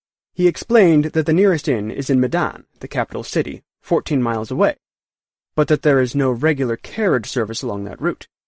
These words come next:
My only real option was to come with Francis back to the plantation. Having no choice, I accompanied Francis back to the rustic plantation house,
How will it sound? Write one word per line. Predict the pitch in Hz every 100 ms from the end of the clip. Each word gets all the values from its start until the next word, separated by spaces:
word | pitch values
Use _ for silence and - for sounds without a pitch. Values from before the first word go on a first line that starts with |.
| _ _ _ _ _ _
My | -
only | 120 135 127
real | 147 151
option | 180 - 131 123
was | 131
to | -
come | 156 127
with | -
Francis | 151 123 127 127
back | 113 -
to | 110
the | 107
plantation. | 110 - 190 220 - _ _ _ _ _ _ _ _ _ _ _ _ _ _ _ _ _ _ _ -
Having | 160 226
no | 202
choice, | 185 147 107 156 - - _ _
I | 131
accompanied | 135 151 147 143 143
Francis | 123 110 123 -
back | 110 -
to | 123
the | 117
rustic | 113 - -
plantation | 143 147 143 123 -
house, | 117 98 156 -